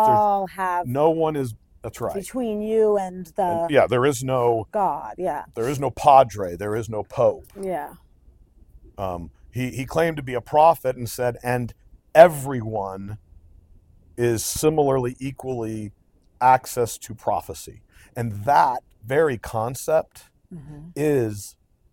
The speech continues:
Speaker 1: is, is deistic.
Speaker 2: Yeah.
Speaker 1: And, and, and
Speaker 2: Definitely.
Speaker 1: again, it's, it's,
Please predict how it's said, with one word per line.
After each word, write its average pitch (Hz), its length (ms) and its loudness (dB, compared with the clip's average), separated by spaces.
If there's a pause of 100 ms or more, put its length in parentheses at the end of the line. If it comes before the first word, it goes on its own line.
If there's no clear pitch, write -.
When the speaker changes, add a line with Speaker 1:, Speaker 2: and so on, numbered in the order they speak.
(120)
Speaker 1:
is, 113 220 -8
is 101 220 -8
deistic. 107 800 -4
Speaker 2:
Yeah. 180 220 -12 (880)
Speaker 1:
And, 127 100 -8
and, 131 140 -12
and 131 160 -8
Speaker 2:
Definitely. 131 280 -10
Speaker 1:
again, 143 220 -4
it's, 127 300 -6
it's, 127 180 -8